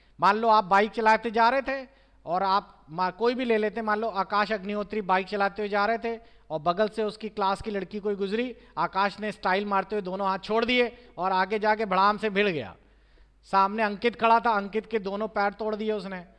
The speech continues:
ठीक, आंखें पलट गई अंकित को, अंकित झाग उगलने लगा। तो आकाश पे अंकित ने केस कर दिया, "लाओ दो लाख रुपए लाओ, मेडिकल का खर्चा।"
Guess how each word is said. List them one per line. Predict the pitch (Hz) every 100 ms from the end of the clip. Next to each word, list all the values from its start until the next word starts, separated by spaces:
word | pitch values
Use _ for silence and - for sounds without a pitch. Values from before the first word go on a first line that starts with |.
| _ - - _ _ 180
ठीक, | 214 208 - -
आंखें | 175 185 208
पलट | 202 208
गई | 214 226
अंकित | 214 214 220
को, | 220
अंकित | 196 180 175 190
झाग | 165 196 208
उगलने | 208 208
लगा। | 208 196 180 180 - _ _ _ _
तो | 196
आकाश | - 185 185 208 233 240
पे | 262
अंकित | 240 214 226 247
ने |
केस | 226 226 208
कर | 214 185
दिया, | 165 151
"लाओ | 185 220
दो | 196 226
लाख | 214 202
रुपए | 208 202
लाओ, | 214
मेडिकल | 208 190 190 202
का | 202
खर्चा।" | 202 185 151 160 98